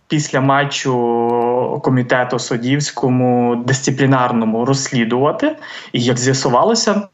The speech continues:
нічого такого не було. Було прослуховування мікрофонів арбітрів, які теж не підтвердили с-, слів Давіда Лопеса. І зрештою, потім вже Міч говорив про те, що Давід був такий трошки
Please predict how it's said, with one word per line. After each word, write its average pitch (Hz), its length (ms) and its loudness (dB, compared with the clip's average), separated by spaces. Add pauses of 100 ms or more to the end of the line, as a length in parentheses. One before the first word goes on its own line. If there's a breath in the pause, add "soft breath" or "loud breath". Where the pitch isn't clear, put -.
(540)
нічого 156 400 2
такого 147 380 2
не 135 140 4
було. 120 680 0
Було 143 400 2
прослуховування 147 920 0
мікрофонів 131 640 0
арбітрів, 139 420 0
які 131 200 0
теж 113 360 -2
не 117 80 0
підтвердили 139 580 0
с-, - 360 -6
слів 156 260 -2
Давіда 135 360 2
Лопеса. 117 520 0 (480 loud breath)
І - 80 -2
зрештою, 190 540 2 (580 loud breath)
потім 180 260 0
вже 156 180 0
Міч 214 280 2 (360)
говорив 151 480 0
про 175 240 -4 (280)
те, 170 340 2
що - 420 -4
Давід 147 420 0
був 165 420 0
такий 160 280 -2
трошки 151 560 0